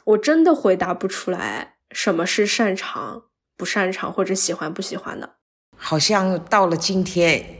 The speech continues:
Speaker 2: 你的这些就有点开始清晰了，对吧？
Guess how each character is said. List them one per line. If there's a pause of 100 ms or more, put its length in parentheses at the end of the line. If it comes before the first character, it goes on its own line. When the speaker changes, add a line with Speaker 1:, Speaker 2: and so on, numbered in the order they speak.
(140)
Speaker 2:
你
的
这
些 (220)
就 (180)
有
点
开
始
清
晰
了， (120)
对
吧？